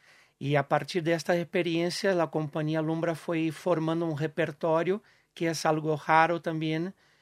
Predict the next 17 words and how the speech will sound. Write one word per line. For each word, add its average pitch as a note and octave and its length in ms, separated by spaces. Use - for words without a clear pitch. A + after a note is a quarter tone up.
en C#3 580
este C#3+ 200
universo C#3+ 520
de, B2+ 480
de, C3 320
de C#3+ 260
las B2+ 220
artes C3+ 260
escénicas. D#3+ 840
Y C#3 140
hoy D#3+ 160
somos E3+ 640
una D3+ 260
especie D#3 320
de F3 60
una C#3+ 140
referencia, E3+ 880